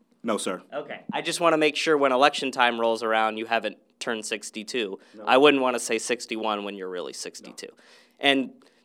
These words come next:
Speaker 2: to be clear, not making age an issue. Again, I just wanna have a biographical
Speaker 1: Okay.
Speaker 2: sketch. Um,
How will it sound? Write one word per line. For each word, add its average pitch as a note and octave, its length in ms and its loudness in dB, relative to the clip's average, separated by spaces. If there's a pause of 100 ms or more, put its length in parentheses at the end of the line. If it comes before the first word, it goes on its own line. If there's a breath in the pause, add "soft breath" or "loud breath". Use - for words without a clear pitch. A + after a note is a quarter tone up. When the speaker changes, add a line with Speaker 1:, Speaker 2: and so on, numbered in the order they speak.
Speaker 2:
to D#3+ 100 4
be D#3 140 2
clear, D3+ 360 6
not C#3 300 0
making C#3 320 0
age B2+ 300 2
an A#2 100 -2
issue. G#2+ 420 -2
Again, A2+ 300 -2
I A2 80 0
just G#2+ 240 -8
wanna G#2+ 160 0
have G#2 160 0
a G#2 60 -2
biographical F#2 720 -6
Speaker 1:
Okay. - 60 -12
Speaker 2:
sketch. - 440 -12 (320 loud breath)
Um, D3+ 460 8